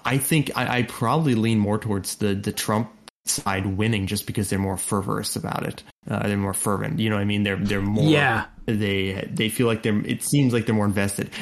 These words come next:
Speaker 1: Now, I, that, that's not necessarily a win. That alone doesn't indicate that they'll win, 'cause maybe they are outnumbered. I don't know.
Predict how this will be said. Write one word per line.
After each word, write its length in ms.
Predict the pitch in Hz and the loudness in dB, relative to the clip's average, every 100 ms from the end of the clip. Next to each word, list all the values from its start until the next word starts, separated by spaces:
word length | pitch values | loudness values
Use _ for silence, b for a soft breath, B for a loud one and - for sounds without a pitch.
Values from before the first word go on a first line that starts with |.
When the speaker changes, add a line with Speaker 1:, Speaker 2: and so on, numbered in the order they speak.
| - | -2
Speaker 1:
Now, 180 | 120 | 0
I, 80 | 117 | 2
that, 340 | 147 165 160 - | 2 2 0 -2
that's 220 | 143 - | -2 0
not 160 | 139 | 2
necessarily 520 | 127 117 - 123 107 104 | 2 0 0 2 2 2
a 120 | 107 | 2
win. 520 | 104 107 107 - 123 | 2 2 2 0 0
That 200 | 117 104 | 0 2
alone 400 | 120 107 127 131 | 2 4 4 4
doesn't 380 | 113 101 104 101 | 4 2 0 0
indicate 420 | 107 90 - 95 | 0 -2 -2 -4
that 140 | 95 | -4
they'll 120 | - 92 | -2 -2
win, 160 | 98 | 0
'cause 220 | 101 101 | -2 0
maybe 240 | 120 127 139 | 2 4 4
they 180 | 117 101 | 4 2
are 160 | 98 | 0
outnumbered. 600 | 95 101 98 - - 104 - | 0 -2 -2 -2 -6 -6 -4
I 60 | |
don't 140 | 104 98 | -2 0
know. 260 | 92 110 | -2 -4